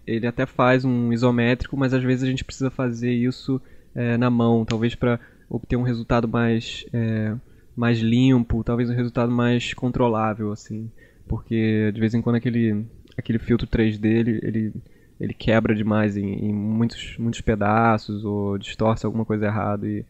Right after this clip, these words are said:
e às vezes é, é legal a gente, né, fazer as coisas na mão de vez em quando. É, então, é, eu fiz essa action pra justamente facilitar isso,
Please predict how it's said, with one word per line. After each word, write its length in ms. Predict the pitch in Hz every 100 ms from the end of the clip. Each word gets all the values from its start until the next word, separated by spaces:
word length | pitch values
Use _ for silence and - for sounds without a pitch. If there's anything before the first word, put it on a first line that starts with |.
| - - _ -
e 180 | 110
às 100 | 107
vezes 160 | 110 110
é, 240 | 113 107
é 60 | 110
legal 280 | 113 113 113
a 60 |
gente, 340 | 117 117 - 110 - -
né, 260 | 190 113 110
fazer 260 | - 110 120
as 100 | -
coisas 220 | 120 113
na 140 | 120
mão 260 | 107 104 104
de 80 | 104
vez 140 | 104
em 60 | 107
quando. 320 | 101 98 98 - - _ - - _ - -
É, 440 | 113 110 110 107
então, 440 | 117 - 127 139 131 - - - - -
é, 240 | - 123 120
eu 80 | 123
fiz 180 | 139
essa 260 | 143 151 127
action 300 | 139 - 147
pra 360 | - 139 131 127
justamente 380 | 127 139 139
facilitar 640 | - 135 151 147 - 127 131
isso, 440 | 123 135 - 156